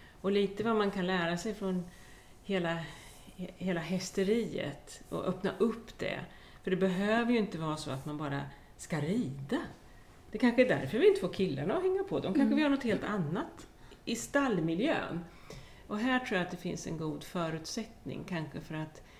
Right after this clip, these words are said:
Speaker 1: hitta det som jag har känt det här svåra året. Naturen, komma närmare ett djur eller vara i ett sammanhang. Jag tror man behöver ha mycket mer fantasi kring det här. För att, eh,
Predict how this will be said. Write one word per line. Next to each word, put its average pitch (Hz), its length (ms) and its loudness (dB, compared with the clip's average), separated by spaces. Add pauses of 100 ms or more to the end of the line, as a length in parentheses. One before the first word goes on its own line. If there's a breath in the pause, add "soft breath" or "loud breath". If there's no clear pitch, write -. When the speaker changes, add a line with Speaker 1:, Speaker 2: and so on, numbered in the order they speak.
(160 loud breath)
Speaker 1:
hitta - 580 -2
det 180 160 2
som 175 220 2
jag 165 380 0
har 349 100 -2
känt 156 320 -4
det 170 80 -4
här 139 220 -2
svåra 147 1040 -2
året. - 720 -6
Naturen, 190 1200 -2 (400 loud breath)
komma 180 200 -2
närmare 180 640 0
ett 180 160 -6
djur 196 920 -2
eller 180 240 -4
vara 175 180 -2
i - 20 0
ett 170 120 -4
sammanhang. 170 880 -4 (640 loud breath)
Jag 190 140 -2
tror 254 100 -2
man 233 160 0
behöver 208 220 0
ha 190 80 0
mycket 185 200 0
mer 170 160 -2
fantasi 165 640 -4
kring 143 320 -6
det - 80 -8
här. 101 340 -8
För - 80 -10
att, 165 320 -4
eh, 165 220 -2